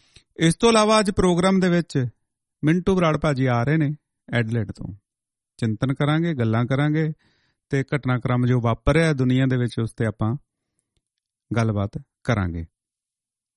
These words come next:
ਇਸ ਤੋਂ ਇਲਾਵਾ ਗੁਰਪ੍ਰੀਤ ਗਿੱਲ ਪ੍ਰੋਗਰਾਮ 'ਚ ਸ਼ਾਮਲ ਹੋ ਰਹੇ ਨੇ ਅੱਜ, ਅਹ, end ਨੂੰ, towards the end, ਤੇ ਉੱਥੇ ਵੀ ਅਸੀਂ ਕਾਫੀ ਗੱਲਾਂ ਬਾਤਾਂ ਕਰਨੀਆਂ,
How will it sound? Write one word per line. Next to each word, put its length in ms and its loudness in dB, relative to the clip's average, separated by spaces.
ਇਸ 160 0
ਤੋਂ 80 4
ਇਲਾਵਾ 220 4
ਗੁਰਪ੍ਰੀਤ 440 -2
ਗਿੱਲ 340 0
ਪ੍ਰੋਗਰਾਮ 440 0
'ਚ 100 -10
ਸ਼ਾਮਲ 360 -2
ਹੋ 180 0
ਰਹੇ 120 -2
ਨੇ 180 0
ਅੱਜ, 180 -4
ਅਹ, 1800 -10
end 300 -4
ਨੂੰ, 160 -6
towards 380 -2
the 180 -6
end, 100 -2
ਤੇ 340 0
ਉੱਥੇ 400 -2
ਵੀ 140 0
ਅਸੀਂ 340 -4
ਕਾਫੀ 360 -2
ਗੱਲਾਂ 200 0
ਬਾਤਾਂ 260 -2
ਕਰਨੀਆਂ, 600 -2